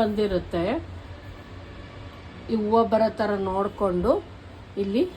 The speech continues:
ಕಟ್ ಮಾಡ್ಕೊಂಡಿದ್ದೀನಿ, ಅದು ಬರೋ ಥರ ನೋಡ್ಕೊಂಡು. ಈಗ ಮಧ್ಯಕ್ಕೆ ನಾನೇನ್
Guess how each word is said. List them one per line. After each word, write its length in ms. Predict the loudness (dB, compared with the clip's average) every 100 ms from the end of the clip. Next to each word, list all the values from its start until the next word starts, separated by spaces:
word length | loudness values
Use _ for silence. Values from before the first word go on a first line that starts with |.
| -14 -16 -2
ಕಟ್ 180 | -2 2 2
ಮಾಡ್ಕೊಂಡಿದ್ದೀನಿ, 720 | 2 0 0 0 0 0 0 -2 -8 -12 -4
ಅದು 140 | -4 0
ಬರೋ 160 | 0 0 -2
ಥರ 120 | 0 0
ನೋಡ್ಕೊಂಡು. 440 | 0 -2 -4 -2 -2 -4 -14 -16 -14 -14 -14 -14 -10 -8 -8 -10 -14 -16 -16 -16 -16 -14 -12 -2 2
ಈಗ 140 | 4 4
ಮಧ್ಯಕ್ಕೆ 560 | 2 0 -2 -2 0 0 2
ನಾನೇನ್ 300 | 2 2